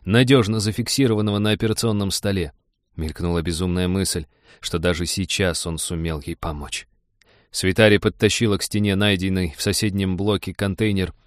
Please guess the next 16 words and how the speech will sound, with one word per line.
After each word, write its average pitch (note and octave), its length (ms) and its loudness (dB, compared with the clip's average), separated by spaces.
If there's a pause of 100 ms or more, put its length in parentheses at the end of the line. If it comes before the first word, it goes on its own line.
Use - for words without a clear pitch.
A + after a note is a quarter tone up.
(160)
забралась G2+ 600 4
на G2+ 100 0
него G2+ 340 2
и G#2 100 0
выглянула G2+ 560 0
в F2+ 80 -4
узкое G#2+ 320 -2
оконце G#2 380 -4
под G2 160 -6
потолком. G2 520 -4 (680)
«Дерьмо! C#3+ 420 2 (300)
Дерьмо! E3+ 480 6
Дерьмо!» G3 640 6 (320)
зло F2+ 280 4
прошипела G#2 500 -2
Свитари. G2 520 0